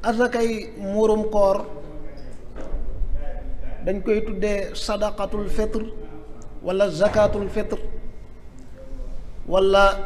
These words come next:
zakatul abdaan, lu ci ne boroom xam-xam yi dañ ko koy wooye. Ñu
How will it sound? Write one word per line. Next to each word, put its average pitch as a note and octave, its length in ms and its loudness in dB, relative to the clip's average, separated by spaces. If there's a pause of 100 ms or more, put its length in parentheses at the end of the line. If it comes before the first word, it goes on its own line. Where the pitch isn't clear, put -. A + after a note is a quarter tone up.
(380)
zakatul G3 920 4
abdaan, F3+ 520 4 (1800)
lu E3 220 2
ci A3 120 0
ne G3+ 200 0
boroom F#3 280 2
xam-xam F#3 320 -2
yi F#3 80 -2
dañ F#3 200 0
ko F#3 100 -2
koy F3+ 140 0
wooye. F3+ 340 2 (2750)
Ñu A3+ 580 2